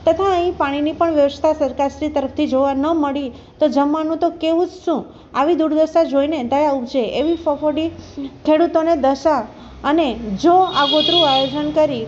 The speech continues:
ખરીદી ચાલુ કરી હોત તો આજે આ દશા ખેડૂતોની ના થાત. તો સરકારશ્રીને આના વિશે વિચારવું જોઈએ. અમે જે ખેડૂતોએ પોતાની વાત રજૂ કરી છે તે પણ અમે બધાને બતાવીશું, તથા ખરીદી મંડળના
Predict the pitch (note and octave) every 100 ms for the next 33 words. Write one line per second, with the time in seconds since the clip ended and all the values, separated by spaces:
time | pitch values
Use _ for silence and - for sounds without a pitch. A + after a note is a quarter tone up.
0 | - D4 D#4+ E4 E4 C#4+ D4+ D4+ D4+ G4
1 | D#4 B3+ C#4 C4 C4 D4+ C#4+ C#4 D4 D4+
2 | B3+ C#4 D4+ D4+ D4 D#4 D4 A#3+ G#3 F#3
3 | - - - - E4+ F4 D#4+ F4 F4+ F4
4 | E4+ F4 D#4 D#4 D4+ D#4 D#4+ D4 D4+ C#4+
5 | C#4+ C#4+ C#4 B3 G#3 F#3+ G3+ - - C#4+
6 | F4+ F#4+ - E4 E4 E4 E4 D#4 D4+ D4
7 | D4+ C#4 C#4 C4 C4 D#4 D4 D4+ E4 D#4
8 | G#3+ - - - - F#4 F#4 F4+ F4 F4
9 | E4 C#4 C4 C#4 D#4 D#4 C#4+ C4+ C4+ C4+
10 | - G#3 F#3 - - D4+ F4+ F4 D#4+ D#4
11 | D#4+ E4 D4+ D4 D#4+ D4+ D4+